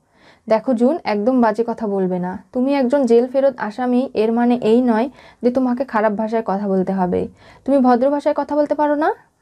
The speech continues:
আমি কি অভদ্র-, অভদ্রতামি করলাম আনন্দ?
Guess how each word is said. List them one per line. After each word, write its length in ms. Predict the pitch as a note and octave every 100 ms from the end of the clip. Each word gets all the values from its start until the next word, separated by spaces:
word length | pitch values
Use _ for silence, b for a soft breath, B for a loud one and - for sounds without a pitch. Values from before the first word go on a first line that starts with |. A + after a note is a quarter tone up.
| _ _
আমি 180 | B3 B3+
কি 160 | C4 C#4+
অভদ্র-, 360 | B3+ A#3 B3+ - _ -
অভদ্রতামি 680 | A3+ A#3+ A#3 C4 C4+ C4+
করলাম 380 | C4+ A#3 A#3 B3+
আনন্দ? 340 | C4 C4+ C4+